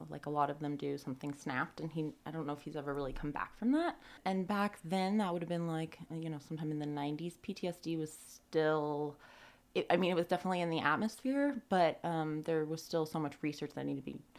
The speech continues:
you know, done about it, and there was still so much stigma attached to it, and I think there still is. It's definitely come a long way. I think having something,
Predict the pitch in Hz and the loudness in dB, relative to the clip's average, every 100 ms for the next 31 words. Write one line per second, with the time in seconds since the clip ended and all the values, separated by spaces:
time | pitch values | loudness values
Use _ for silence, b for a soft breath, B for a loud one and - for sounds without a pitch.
0 | b b 151 151 180 180 180 175 170 156 | b b -6 2 4 8 8 8 6 0
1 | 151 151 151 143 135 - - - 165 170 | -2 -4 -4 -6 -6 -12 -10 -4 0 2
2 | 160 151 - 165 147 151 - 160 147 143 | 2 0 -2 0 0 0 -4 0 2 2
3 | 139 151 160 170 131 - 123 143 151 139 | 2 -2 -2 -2 -4 -6 -4 0 0 -2
4 | 160 - b b - - - 143 143 131 | -6 -12 b b -6 -2 -2 -2 -4 -4
5 | 139 135 135 147 143 131 131 131 139 - | -6 -6 -6 -4 -2 -2 -2 -4 -4 -4
6 | - 185 - 254 254 233 208 202 190 - | -2 0 4 6 6 4 4 4 0 0
7 | 185 170 175 170 165 | -2 0 -2 0 -2